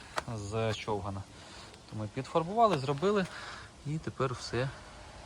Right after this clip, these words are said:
класно, якісно. По цьому боку, по кольору, по всьому також все, все супер. Колір такий чорний, е, чорно-коричневий, я б навіть сказав, на сонці переливається дуже класно.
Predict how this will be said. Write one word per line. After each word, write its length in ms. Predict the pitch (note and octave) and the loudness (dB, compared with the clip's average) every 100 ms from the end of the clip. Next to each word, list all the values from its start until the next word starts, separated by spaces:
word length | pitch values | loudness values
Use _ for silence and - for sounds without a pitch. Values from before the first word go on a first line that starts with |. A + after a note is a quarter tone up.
| - - - | -16 -16 -8
класно, 400 | - A#2+ - A#2+ A2 - | -2 0 0 -6 -6 -2
якісно. 520 | G#2 G2+ A2 - G2 - | -2 -2 -4 -4 -4 -6
По 80 | A2+ | -8
цьому 240 | - A2+ | -2 -2
боку, 320 | G#2 C#3 - - | 0 -2 -4 -6
по 60 | A2+ | -4
кольору, 400 | C#3 C#3 A#2 A2 | 0 2 0 -2
по 60 | A2 | -8
всьому 340 | - C#3 A#2+ | -4 -2 -2
також 320 | G#2+ A#2+ - - | -2 -6 -6 -8
все, 280 | - C3 - - - - - - - - - - - | -4 -6 -6 -12 -16 -18 -18 -18 -20 -20 -20 -16 -10
все 320 | - A#2+ C#3 - | -4 -2 -2 -4
супер. 340 | - A2+ G#2 - - - - - - - - - - - | -4 -4 -4 -6 -8 -12 -20 -20 -16 -12 -12 -12 -8 4
Колір 280 | B2+ A2+ G#2+ | 8 8 6
такий 420 | A2+ - B2 A2+ | 2 2 4 4
чорний, 720 | - C3+ B2 A#2 A#2 A2+ A2 - - | 6 10 10 10 8 8 6 0 -4
е, 300 | B2 A#2 A2 G#2 | 2 4 4 4
чорно-коричневий, 880 | - C#3 B2+ A#2+ - B2+ - A2 G#2+ | 8 10 10 8 8 8 6 4 2
я 80 | G#2 | 2
б 40 | |
навіть 180 | G#2+ G2+ | 2 0
сказав, 200 | - G#2+ | 2 2
на 80 | A2 | 4
сонці 340 | C3 A2+ A2+ | 4 4 2
переливається 640 | - A2+ A2+ A#2 A2+ G#2 G#2+ | 4 6 8 10 10 8 2
дуже 220 | A2 G#2+ | 2 2
класно. 440 | A2 A#2+ - A3+ | 8 8 8 2